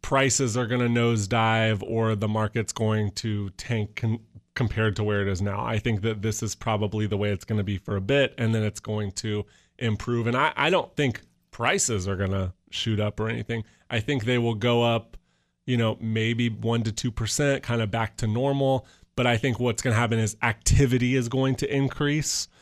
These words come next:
Um, more people are going to be listing their homes 'cause inventory is still super low. And then that's going to cause more people to want to buy 'cause they see something they like, or, you know, somebody that's ready to sell, they're going to,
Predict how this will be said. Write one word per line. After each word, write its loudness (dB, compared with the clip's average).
Um, 2
more 2
people 2
are 2
going 2
to 0
be 0
listing -2
their 0
homes -2
'cause -4
inventory 0
is 0
still -4
super 2
low. -2
And 4
then 4
that's 0
going 0
to 0
cause 0
more 0
people -4
to -10
want -8
to -10
buy 2
'cause -4
they 0
see -4
something 0
they 0
like, 0
or, 2
you 0
know, 2
somebody 2
that's -2
ready 2
to 2
sell, 2
they're 2
going 2
to, 0